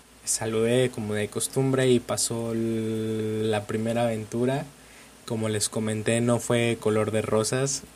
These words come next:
<laughs> El, en esa ocasión recuerdo muy bien que fui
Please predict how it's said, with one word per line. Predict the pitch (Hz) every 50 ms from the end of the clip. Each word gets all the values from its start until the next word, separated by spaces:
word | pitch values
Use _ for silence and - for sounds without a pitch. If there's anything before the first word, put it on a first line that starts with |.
| - -
<laughs> | - - - - -
El, | 127 120 117 113 113 110 107 107 104 - - -
en | 139 127 123 123 120 120 120
esa | 120 117 - - 131 131 127 123
ocasión | 123 123 123 123 120 - 117 107 - - 120 113 113 113 117 - - - - - - - - - -
recuerdo | - 123 123 - - 120 117 123 127
muy | 127 127 131 131 127 123
bien | 120 120 117 117 117 117 113
que | - - 127 120 117 113
fui | - - 120 117 113 113 113 113 123